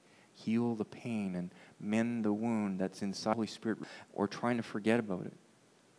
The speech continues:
It's all a counterfeit of the Holy Spirit. The Holy Spirit really has freedom, has real life, has real peace, has,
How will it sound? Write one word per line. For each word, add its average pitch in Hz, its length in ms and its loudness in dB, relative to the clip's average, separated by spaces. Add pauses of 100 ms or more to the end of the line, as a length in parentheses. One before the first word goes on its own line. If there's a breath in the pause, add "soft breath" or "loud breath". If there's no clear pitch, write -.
(1000)
It's - 140 -4
all 117 120 6
a 107 60 4
counterfeit 117 520 -2
of 104 120 2
the 107 80 0
Holy 113 280 -2
Spirit. 117 380 -2
The - 80 -6
Holy 107 180 -2
Spirit - 320 -4
really 113 280 2
has 104 300 -2
freedom, 117 360 -4 (540 loud breath)
has 104 200 -4
real 123 240 2
life, 92 420 -6 (760)
has 110 200 -8
real 143 200 2
peace, - 520 -14 (1000)
has, 110 200 -8